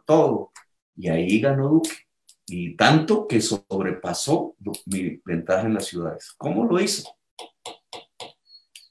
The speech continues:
Cuando el, el electorado era proclive, era Petro, porque yo soy costeño, porque, bueno, porque buena parte de mi actividad había en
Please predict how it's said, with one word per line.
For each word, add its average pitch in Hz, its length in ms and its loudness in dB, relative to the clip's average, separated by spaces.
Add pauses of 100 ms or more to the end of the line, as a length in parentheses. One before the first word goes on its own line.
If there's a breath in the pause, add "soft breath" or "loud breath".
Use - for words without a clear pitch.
(340)
Cuando 95 360 2
el, 90 180 0
el 87 240 -2
electorado 90 720 2
era 135 240 6
proclive, 120 480 0
era 131 240 2
Petro, - 400 -2
porque - 280 -12
yo 87 100 -8
soy 127 180 -4
costeño, 127 680 2
porque, 87 760 -4
bueno, - 400 -6
porque - 220 -14
buena 107 320 0
parte 123 280 0
de 120 60 2
mi 107 100 2
actividad 104 1000 0 (280)
había 104 420 4
en 98 420 2